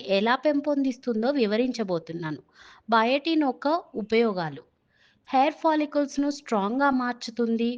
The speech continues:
జుట్టు పెరుగుదలను పెంచుతుంది, జుట్టు ఆకృతిని మెరుగుపరుస్తుంది, జుట్టు రాలడాన్ని తగ్గిస్తుంది,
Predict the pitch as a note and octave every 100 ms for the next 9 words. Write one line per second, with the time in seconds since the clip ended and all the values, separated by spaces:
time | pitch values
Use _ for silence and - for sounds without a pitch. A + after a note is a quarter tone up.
0 | A#3+ _ _ _ - F#3+ A3 A3+ E4+ E4
1 | C4+ C#4+ C#4+ C4+ B3 A#3 A#3 F#3 F3 F3+
2 | - B3+ B3 A#3 A#3+ A#3 _ _ _ -
3 | G#3 A#3+ B3 F4+ G#3 G3 A#3+ C#4+ D#4+ D#4
4 | C4+ C4+ C4 F#3+ A3+ C4 B3 A#3 A#3 -
5 | G#3 G3+ G#3+ G#3+ - _ _ G#3 B3 B3
6 | F4 D#4+ A#3+ C4 C#4+ C#4 A#3+ C4 G3+ F3
7 | G3 B3+ - A#3 A3+